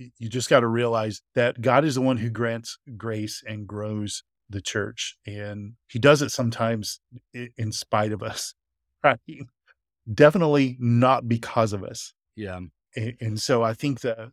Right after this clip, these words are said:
Speaker 1: the thing that we just have to focus in back again is just borrowing from the, the metaphor. You got a job to do, plow, plant, water, and then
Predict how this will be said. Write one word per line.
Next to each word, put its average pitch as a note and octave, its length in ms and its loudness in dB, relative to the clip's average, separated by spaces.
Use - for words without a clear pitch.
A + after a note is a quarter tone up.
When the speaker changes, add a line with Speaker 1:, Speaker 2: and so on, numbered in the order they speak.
Speaker 1:
the A2+ 120 -6
thing D3 360 -4
that A2+ 140 -6
we A#2 100 -2
just A#2 160 -6
have - 140 -2
to A#2+ 80 -6
focus A#2 420 -6
in A2 240 -8
back A2+ 240 -4
again A2 380 -6
is G#2+ 160 -10
just A2 240 -8
borrowing A2+ 400 -2
from A2 160 -6
the, G#2+ 220 -8
the A2 120 -4
metaphor. A2 600 -2
You A#2 40 -14
got C3+ 160 4
a C3 60 4
job A2+ 320 4
to A2 80 -4
do, G2+ 180 -6
plow, A#2 520 -2
plant, A2+ 400 -4
water, G#2+ 560 0
and A2 240 -4
then G#2+ 460 -8